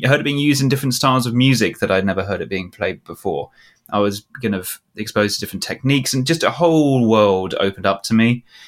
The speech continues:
which then opened up listening to different players, uh, outside of the classical realm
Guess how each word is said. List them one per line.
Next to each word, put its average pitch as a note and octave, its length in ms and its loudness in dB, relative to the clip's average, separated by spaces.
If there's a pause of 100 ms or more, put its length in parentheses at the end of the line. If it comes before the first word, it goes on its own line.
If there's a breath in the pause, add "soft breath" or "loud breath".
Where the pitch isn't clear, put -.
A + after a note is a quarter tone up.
(200 loud breath)
which A2+ 180 -4
then A2 160 2
opened G#2 300 0
up G2+ 180 2
listening G2+ 360 -4
to - 120 -8
different F#2 380 -8
players, F#2 580 -2 (640)
uh, F#2+ 200 0
outside G2 420 -2
of F2 40 -6
the D#2 60 -8
classical F#2 500 -8
realm F2 380 -2